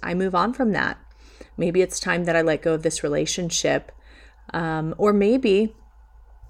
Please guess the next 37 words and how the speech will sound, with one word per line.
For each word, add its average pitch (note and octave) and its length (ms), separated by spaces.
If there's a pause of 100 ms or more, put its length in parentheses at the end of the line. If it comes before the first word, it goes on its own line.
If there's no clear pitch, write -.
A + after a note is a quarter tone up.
(140)
just G3 220
maybe, F3+ 320
this D#3+ 220
part F#3 260
of E3 60
my E3 120
business E3 420
is E3 120
not F3+ 220
serving B3+ 380
me E3 120
anymore. - 480 (480)
Right? F3 300
There's F3+ 240
so A3 300
many B3 260
things G#3 320
that D#3+ 160
happen F3 480
now. D3+ 320
And D#3+ 300
when F#3+ 240
you F#3+ 400
truly F#3+ 480
connect D#3+ 640 (200)
to - 120
that F3 180
flow D#3+ 360
of D#3 240
life, D3 560 (400)
you F#3+ 140
will A#3 120
find E3 460
that D#3 220
this - 200
is - 240
truly E3 640